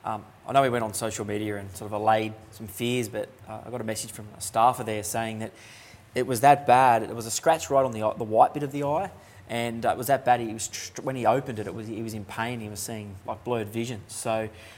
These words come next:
I know he'll see specialists this week, um, and seven days, as you guys have mentioned, till their next game against the Brisbane Bullets at home. So a bit of time, but geez, if,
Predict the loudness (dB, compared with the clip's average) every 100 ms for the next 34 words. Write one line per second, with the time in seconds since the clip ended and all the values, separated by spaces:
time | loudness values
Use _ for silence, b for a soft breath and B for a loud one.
0 | B 6 8 8 2 -2 0 0 -2 -4
1 | -4 -4 -4 2 4 4 2 -6 -4 -2
2 | -2 -4 -6 -12 -12 -8 -6 -6 -8 -10
3 | -14 -20 -16 -6 2 2 4 2 2 0
4 | -2 0 -2 -2 -10 -10 -8 -8 -6 -6
5 | -4 -4 -6 -8 -8 -4 -4 -4 -8 -8
6 | -8 -8 -6 -6 -4 2 2 2 -2 -2
7 | -6 -2 -2 -2 B B B B 4 6
8 | 6 4 8 10 8 4 -2 0 -2 -4
9 | -8